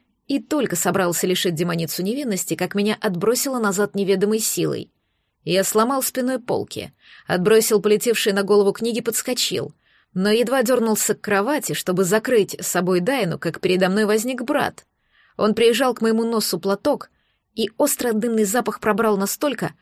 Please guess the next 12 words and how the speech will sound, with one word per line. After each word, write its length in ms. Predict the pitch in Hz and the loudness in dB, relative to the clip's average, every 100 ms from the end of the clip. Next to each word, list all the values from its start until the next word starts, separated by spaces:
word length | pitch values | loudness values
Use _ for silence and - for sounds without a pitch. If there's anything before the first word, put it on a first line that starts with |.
| _ _ | _ _
что 200 | - - | -6 0
перед 220 | - 214 | 4 4
глазами 420 | 185 208 214 247 | 4 2 2 0
на 120 | 214 214 | 0 0
миг 180 | 247 | 0
заплясали 560 | 220 240 202 - 214 208 | -2 0 0 2 0 0
огромные 520 | - 202 196 202 220 220 | 0 -2 0 2 2 0
черные 440 | - 185 180 208 | 0 -2 0 -2
пятна. 420 | 214 196 - 131 - _ _ _ _ _ _ _ _ _ _ _ | 0 -4 -4 -10 -10 _ _ _ _ _ _ _ _ _ _ _
"Стой 360 | - - 202 190 | -8 0 2 2
здесь!" 560 | 190 233 151 - - _ _ _ _ _ _ _ _ _ | 2 0 0 0 -6 _ _ _ _ _ _ _ _ _
"Акзел!" — 960 | - 185 175 165 208 285 262 156 104 | -2 0 2 0 2 2 2 2 -2